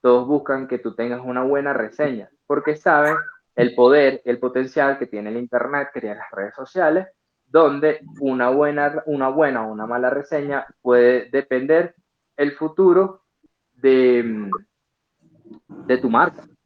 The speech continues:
¿sí? Tal es el caso, volvemos al ejemplo de la comunidad de Apple. O sea, digamos, eh, técnicamente hablando, eh, iPhone o MacBook, que son, pues,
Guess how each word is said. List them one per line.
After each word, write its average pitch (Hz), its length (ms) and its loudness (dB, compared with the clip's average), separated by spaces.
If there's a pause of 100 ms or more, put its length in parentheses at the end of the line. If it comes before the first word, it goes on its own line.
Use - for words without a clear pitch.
¿sí? 135 180 -10
Tal 131 260 2
es 131 80 0
el 135 100 -2
caso, 170 440 0 (320)
volvemos 131 360 2
al 156 120 0
ejemplo 165 500 0
de 131 160 2
la 117 500 4 (220)
comunidad 110 680 0 (1000)
de 117 100 4
Apple. 107 400 0
O - 540 -20
sea, 98 280 -10 (280)
digamos, 110 640 -2
eh, 98 360 -6 (520)
técnicamente 131 640 0
hablando, 147 640 0
eh, 104 360 -4 (600)
iPhone 143 580 -2 (340)
o 113 220 0
MacBook, 123 640 -6 (100)
que 110 140 -8
son, 104 420 -10
pues, 110 220 -6